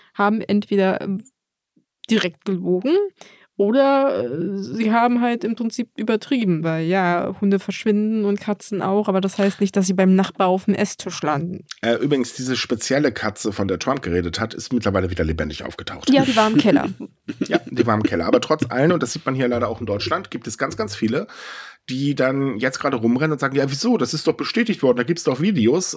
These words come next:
Speaker 2: Ähm, ich hab mir so ein Video mal angeschaut, was da sehr massenhaft verteilt wurde. Und ich muss ganz ehrlich sagen, Leute, sorry, eine Katze hat nur vier Füße.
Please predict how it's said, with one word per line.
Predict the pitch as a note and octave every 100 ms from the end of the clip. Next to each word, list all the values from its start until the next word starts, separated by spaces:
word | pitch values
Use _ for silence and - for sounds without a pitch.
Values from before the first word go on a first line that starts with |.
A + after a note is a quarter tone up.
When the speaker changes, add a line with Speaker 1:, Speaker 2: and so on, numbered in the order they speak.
| -
Speaker 2:
Ähm, | C3+ C#3 C3+
ich | - -
hab | D#3+
mir | D#3+
so | D#3
ein | D#3+
Video | D#3+ D#3+
mal | C#3+ A2+
angeschaut, | B2+ D#3+ - A3 C4+ - F3
was | C3 -
da | B2 C3
sehr | B2 B2+
massenhaft | D3+ - G#2
verteilt | A2+ G#2+ G#2 G#2
wurde. | A2 B2+ A#3+ - - - - - -
Und | - D3+
ich |
muss | D#3+ E3
ganz | F3 C#3+
ehrlich | D#3+
sagen, | D#3+ D#3+ D#3
Leute, | E3 E3 D3+ -
sorry, | - F3 D#3
eine | B2+ A#2+
Katze | D#3 D#3+ D3
hat | C#3+
nur | D3
vier | - D#3+
Füße. | - A#2+ G#2 G2+